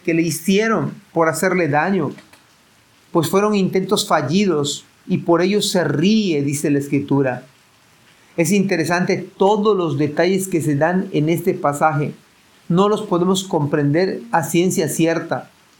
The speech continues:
Es sin igual el Leviatán, y en la tierra no hay otro.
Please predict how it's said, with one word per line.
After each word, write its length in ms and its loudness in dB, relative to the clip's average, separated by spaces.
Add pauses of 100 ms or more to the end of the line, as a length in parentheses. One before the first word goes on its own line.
(440)
Es 200 2
sin 200 2
igual 460 2
el 120 0
Leviatán, 680 0 (720)
y 140 4
en 100 2
la 160 -2
tierra 400 2
no 300 2
hay 260 -2
otro. 480 0